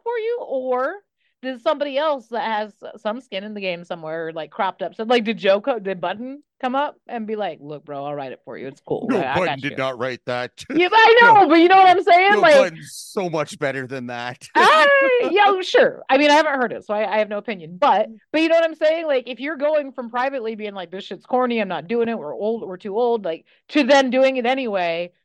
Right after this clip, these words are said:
Speaker 1: to then doing a second one that's clearly not even you. Like, what happened between the first one and the second one? Someone felt bad
Speaker 2: Here's,
Speaker 1: for you?
Speaker 2: here, here's, uh, I've seen a few people comment, uh, thinking that, uh, Matt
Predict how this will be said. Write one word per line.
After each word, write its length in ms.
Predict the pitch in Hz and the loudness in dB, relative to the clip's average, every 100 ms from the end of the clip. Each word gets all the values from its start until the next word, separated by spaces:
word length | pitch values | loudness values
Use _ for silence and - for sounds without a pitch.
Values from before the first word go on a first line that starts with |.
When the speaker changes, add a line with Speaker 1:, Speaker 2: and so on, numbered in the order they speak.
| - | -8
Speaker 1:
to 100 | 269 | -2
then 200 | 302 294 | -2 -2
doing 220 | 302 269 | -6 -6
a 40 | 240 | -6
second 320 | 370 381 226 | -6 -6 -8
one 240 | 208 196 | -8 -8
that's 180 | 190 - | -10 -16
clearly 500 | - 359 523 523 466 | -8 -2 2 2 2
not 180 | 349 302 | -2 -4
even 260 | 269 226 220 | -6 -8 -10
you. 280 | 359 226 180 | -8 -6 -6
Like, 160 | 185 | -8
what 200 | 208 311 | -4 -2
happened 300 | 330 359 349 320 | -2 -2 -6 -8
between 220 | 359 370 | -8 -6
the 60 | |
first 280 | 339 359 381 | -4 -6 -4
one 140 | 370 370 | -4 -4
and 60 | |
the 100 | 392 415 | -6 -4
second 280 | 523 539 254 | -2 -2 -4
one? 240 | 156 156 | -6 -8
Someone 280 | 240 233 226 | -8 -8 -6
felt 220 | 220 196 | -4 -4
bad 160 | 143 143 | -8 -4
Speaker 2:
Here's, 240 | 151 147 | -4 -4
Speaker 1:
for 60 | 330 | -8
you? 320 | 403 427 440 | -6 -6 -8
Speaker 2:
here, 180 | 113 127 - _ _ _ - | -14 -16 -18 _ _ _ -20
here's, 600 | - 135 151 139 - - 123 | -10 -8 -8 -10 -18 -16 -12
uh, 300 | 110 104 101 _ | -10 -10 -14 _
I've 160 | - 95 | -16 -16
seen 320 | - 147 123 | -16 -14 -12
a 60 | 104 _ | -12 _
few 120 | 131 147 | -14 -14
people 360 | 117 - 92 | -16 -14 -16
comment, 580 | - 120 98 98 92 - _ _ _ _ _ _ _ _ _ _ _ _ _ - | -12 -10 -8 -10 -12 -14 _ _ _ _ _ _ _ _ _ _ _ _ _ -14
uh, 280 | 113 95 85 _ _ _ _ 113 | -10 -10 -14 _ _ _ _ -16
thinking 320 | 110 120 101 | -14 -12 -10
that, 180 | 90 87 | -10 -10
uh, 320 | 82 80 69 _ _ | -12 -12 -16 _ _
Matt 340 | 101 107 113 | -10 -6 -6